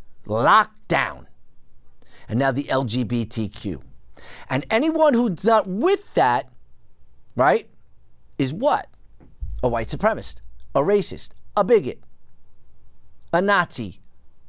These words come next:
a fascist. It's all lies, and it's all propaganda by the left. Their machine, their, I said it w-, time and time again,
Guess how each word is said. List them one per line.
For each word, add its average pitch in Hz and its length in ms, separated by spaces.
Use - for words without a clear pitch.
a 170 80
fascist. - 840
It's - 160
all 175 560
lies, 135 640
and 131 140
it's - 160
all 190 600
propaganda 143 920
by 139 280
the 131 120
left. 120 360
Their 165 200
machine, 226 560
their, 185 140
I 170 160
said 196 200
it 202 60
w-, 151 380
time 202 240
and 202 100
time 185 140
again, 143 200